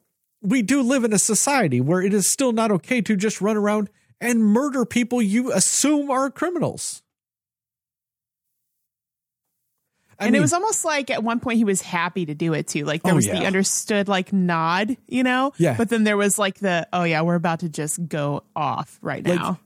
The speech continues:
Speaker 1: 'cause they, they do the obligatory thing where Joel Kinnaman just got done killing some people and Kid Cudi walks around the corner having his gun drawn on him, and they just look at each other,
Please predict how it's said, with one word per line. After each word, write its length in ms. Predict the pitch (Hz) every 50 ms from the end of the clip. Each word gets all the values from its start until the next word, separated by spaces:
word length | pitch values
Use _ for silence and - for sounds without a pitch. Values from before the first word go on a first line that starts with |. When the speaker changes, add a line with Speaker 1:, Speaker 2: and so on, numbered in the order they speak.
| _
Speaker 1:
'cause 140 | - 208 160
they, 120 | 190 214
they 300 | 190 165 185 185 185 196
do 140 | 175 190 247 214
the 80 | 226
obligatory 580 | 190 143 131 156 170 180 165 - 170 175 160 143
thing 240 | - 156 156 151 143
where 140 | 139 131
Joel 240 | 120 - 151 151 143
Kinnaman 420 | - - 160 139 139 131 143 143 - - _ _ _ _ 123
just 220 | 135 156 147 -
got 140 | 180 160 151
done 180 | 143 151 143 127
killing 340 | - - 151 143 151 151 147
some 180 | - 175 160
people 400 | 151 180 175 160 196 196 196 196 _ _ _ _ _
and 120 | 151 139 120
Kid 200 | - 185 170 135
Cudi 200 | - 170 151 147
walks 340 | 131 127 143 139 - - 151
around 200 | 151 151 151 143
the 80 | 143 135
corner 420 | - - 147 147 156 180 180 175 - _ _
having 280 | - 151 151 151 156
his 160 | 143 139 127 110
gun 240 | 120 139 135 135
drawn 260 | 135 - 156 160 160 165
on 160 | 170 180 185
him, 120 | 208 196 - _ - _
and 100 | 143 139
they 80 | 151 147
just 160 | 139 139 127
look 180 | 143 151 - 175
at 100 | 160 151
each 160 | 156 139 -
other, 280 | - 165 185 202 214